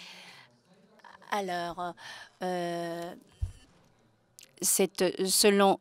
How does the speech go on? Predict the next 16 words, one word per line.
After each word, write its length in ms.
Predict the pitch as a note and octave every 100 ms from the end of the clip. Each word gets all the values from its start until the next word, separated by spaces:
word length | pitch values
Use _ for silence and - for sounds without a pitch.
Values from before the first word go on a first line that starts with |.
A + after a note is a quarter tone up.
| -
ce, 300 | F#3+ - G3+ - _ -
selon 260 | G3+ G#3+ G#3
l'impulsion 680 | G3 G#3+ F#3+ - A3 G#3 - F#3+
des 400 | G3 F#3+ F#3 G3
universités, 880 | F#3+ F#3+ F#3 - F#3+ - G3+ F#3+ -
euh, 340 | F3 E3+ F#3 G3+
euh, 40 |
des, 140 | F#3+ F3+
des, 100 | F#3
pardon, 400 | - F3+ G3+ F#3+
des 300 | F3 F3 G3+
initiatives 760 | G3+ - G3+ G3 - G#3 F3+
de, 640 | F3+ F3 E3+ F3 E3+ E3
des 220 | D#3+ F3 F#3
autorités 640 | - F3 - F#3 F3 F#3+
éducatives, 840 | F3 E3+ F3+ E3 - B3 D#4+ E4+